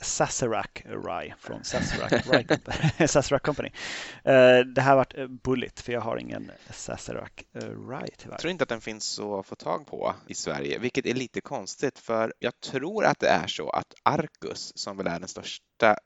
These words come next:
Speaker 2: spritimportören även till Sverige, har rättigheterna till The Sazerac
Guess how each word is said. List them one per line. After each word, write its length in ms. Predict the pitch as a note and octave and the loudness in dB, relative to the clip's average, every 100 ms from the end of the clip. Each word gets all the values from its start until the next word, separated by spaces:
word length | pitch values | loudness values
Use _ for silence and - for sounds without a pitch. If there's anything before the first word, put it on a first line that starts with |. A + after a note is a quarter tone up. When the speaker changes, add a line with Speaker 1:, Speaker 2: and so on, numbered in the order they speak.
| - | -12
Speaker 2:
spritimportören 1080 | - - A2 - - - - G#2 G#2 G#2 G2 | -10 -8 -8 -8 -14 -18 -12 -8 -4 -4 -2
även 240 | - F2 D#2 | -4 -4 -6
till 260 | - - - - | -12 -10 -12 -10
Sverige, 720 | - - G#2+ A#2 A#2 A2+ G#2 - - - _ | -8 -2 0 0 0 2 0 -2 -18 -20 _
har 260 | - C#3+ F#3 | -2 0 2
rättigheterna 840 | C#3+ - - A2+ F#3 - G2 E2+ | 2 0 -6 -2 -2 -2 -6 -6
till 400 | - D#2+ C#2 D2+ - _ - | -4 -4 -2 -4 -8 _ -4
The 80 | E2+ | -2
Sazerac 480 | - F2 - E2 | 0 0 0 -6